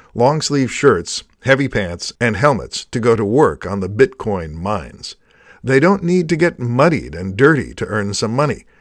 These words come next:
and there is certainly very little risk to getting physically injured while Bitcoin mining. You may think Bitcoin miners do a lot of hard work.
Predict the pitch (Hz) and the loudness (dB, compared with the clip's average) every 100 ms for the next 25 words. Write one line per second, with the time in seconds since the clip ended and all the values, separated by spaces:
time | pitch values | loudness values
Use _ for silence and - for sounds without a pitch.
0 | _ _ 110 110 107 107 104 - 202 202 | _ _ -4 0 2 2 2 2 2 2
1 | 90 87 98 131 117 107 82 87 127 170 | -8 -6 0 2 2 0 -4 -4 0 0
2 | 80 - - 113 104 92 - 156 139 127 | -2 -10 -4 -2 0 -2 -6 -2 0 -2
3 | 98 98 - 180 190 98 62 - - 110 | -2 -6 -2 2 2 0 -10 -10 -2 0
4 | 101 104 - - 69 73 76 64 - _ | 2 0 -2 -6 -10 -10 -12 -14 -18 _
5 | _ _ _ _ _ _ 151 180 226 226 | _ _ _ _ _ _ 2 4 4 2
6 | 190 - 139 139 135 127 120 113 110 90 | -2 0 0 0 -2 -2 0 0 0 -2
7 | 95 92 101 113 113 92 85 113 98 - | -6 -6 -2 0 0 -2 -2 -4 -4 -6
8 | 87 - 139 180 - | -6 -2 0 0 -4